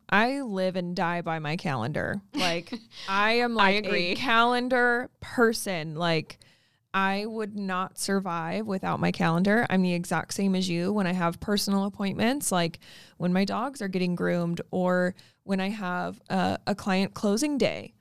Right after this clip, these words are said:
Speaker 1: I will book out that whole day, block it off, because I use a, a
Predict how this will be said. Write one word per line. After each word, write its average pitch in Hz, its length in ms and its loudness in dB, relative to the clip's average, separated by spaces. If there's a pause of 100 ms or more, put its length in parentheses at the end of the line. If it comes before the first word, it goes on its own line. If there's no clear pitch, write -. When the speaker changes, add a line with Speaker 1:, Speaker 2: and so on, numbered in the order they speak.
(300)
Speaker 1:
I 196 120 4
will 202 160 2
book 214 340 -2
out 202 260 2
that - 180 2
whole 190 280 -2
day, 214 360 2
block 190 440 -4
it 175 60 -8
off, 208 580 -2
because 214 560 2
I 202 60 4
use 196 560 -4
a, 190 400 0 (140)
a 180 320 4